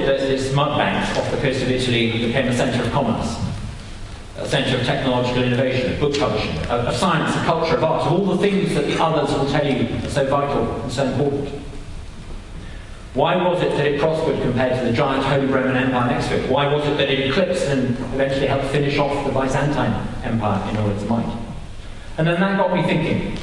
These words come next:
it's not just Venice. Why is it, for example, that the Dutch Republic, a, a, a, a swampy little blot, uh, on the edge of Europe, flourished? No, no disrespect to any Dutch. <laughs> Why,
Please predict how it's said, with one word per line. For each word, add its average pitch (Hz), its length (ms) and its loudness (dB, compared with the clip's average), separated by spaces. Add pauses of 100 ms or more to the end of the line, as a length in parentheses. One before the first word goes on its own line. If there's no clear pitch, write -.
(100)
it's 175 120 0
not - 140 2
just 160 140 0
Venice. 180 520 0 (520)
Why 180 200 2
is 190 140 2
it, 180 120 2
for 185 60 2
example, 170 360 0
that 180 140 2
the 175 80 2
Dutch - 300 2
Republic, - 380 0
a, - 140 -4
a, 127 800 -6
a, - 20 -6
a 135 40 -6
swampy 160 440 0
little 139 280 2 (160)
blot, 147 300 0 (520)
uh, 135 240 0
on 139 80 2
the 135 60 2
edge 139 180 2
of - 120 0
Europe, 165 320 2 (260)
flourished? - 500 0 (480)
No, 131 120 2
no 135 300 2
disrespect - 520 0
to 135 60 0
any 120 180 2
Dutch. - 180 2
<laughs> - 60 -2 (2500)
Why, 196 480 2